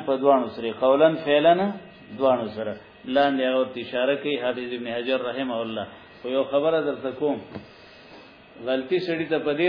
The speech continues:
راځي د ابن حجر رحمه الله چون کې شوافیو کې دی. او نر سړی دی چې سړی په یو ډله کې ودرېږي، نو صحیح په نرتوب باندې ودرېږي. او ورته ګناه هم نشته دی، بل طرف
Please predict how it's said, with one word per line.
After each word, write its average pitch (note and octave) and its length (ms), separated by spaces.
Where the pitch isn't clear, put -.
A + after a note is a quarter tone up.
راځي D3+ 360
د D3 40
ابن B2+ 140
حجر C#3 260
رحمه C#3 240
الله C#3+ 260
چون D3+ 200
کې C#3+ 80
شوافیو C3 480
کې G#2 200
دی. F#2 80
او A#2 180
نر D#3+ 240
سړی D3+ 380
دی E3 160
چې C3 140
سړی C#3+ 260
په D3 60
یو C3+ 140
ډله D#3 240
کې D3 120
ودرېږي، D#3+ 380
نو C3+ 80
صحیح D#3 260
په C3 80
نرتوب B2+ 500
باندې A2+ 240
ودرېږي. G#2 400
او A#2 100
ورته C3 260
ګناه D#3 300
هم E3+ 120
نشته C#3+ 320
دی، C3 120
بل D3+ 180
طرف D3 200